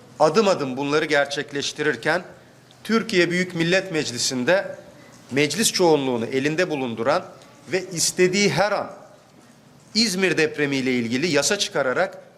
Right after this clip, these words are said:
bölgesel emsal artışı getirebilecek durumda olan A K P iktidarı her zaman olduğu gibi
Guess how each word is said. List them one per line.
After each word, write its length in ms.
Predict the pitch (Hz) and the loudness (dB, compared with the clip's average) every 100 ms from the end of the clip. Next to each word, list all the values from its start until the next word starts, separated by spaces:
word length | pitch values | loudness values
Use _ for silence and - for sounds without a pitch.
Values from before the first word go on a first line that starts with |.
| - | -4
bölgesel 600 | 143 156 160 170 196 185 - | 0 2 0 0 0 0 -2
emsal 380 | 156 156 202 | -4 2 4
artışı 360 | 185 151 - 139 | 6 4 0 -6
getirebilecek 760 | 135 131 151 143 151 180 180 180 | -6 -2 -2 0 0 0 -2 -2
durumda 320 | 139 120 117 | -4 -2 0
olan 340 | 117 151 185 - - - - - | 2 2 0 -4 -20 -20 -8 2
A 160 | 139 | 2
K 260 | 135 160 160 | 2 -4 0
P 140 | 180 | 0
iktidarı 680 | 147 - 127 123 120 156 202 - - - - | 0 -4 -4 2 2 2 0 -4 -18 -20 -8
her 260 | 151 190 202 | 0 2 2
zaman 320 | 151 139 131 | -2 -2 -2
olduğu 420 | 135 135 139 135 | -2 -2 -4 -4
gibi 300 | 120 120 180 | -4 -2 -4